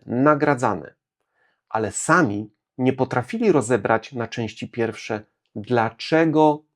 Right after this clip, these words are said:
ich zdjęcia są świetne. Oni mieli to coś, co nazywamy intuicją i wrodzonym talentem.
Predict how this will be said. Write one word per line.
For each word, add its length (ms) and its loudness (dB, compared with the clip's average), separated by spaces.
ich 400 0
zdjęcia 440 -4
są 180 -14
świetne. 420 -8
Oni 240 4
mieli 240 6
to 120 2
coś, 440 0
co 140 0
nazywamy 480 2
intuicją 840 0
i 100 -4
wrodzonym 680 2
talentem. 540 -4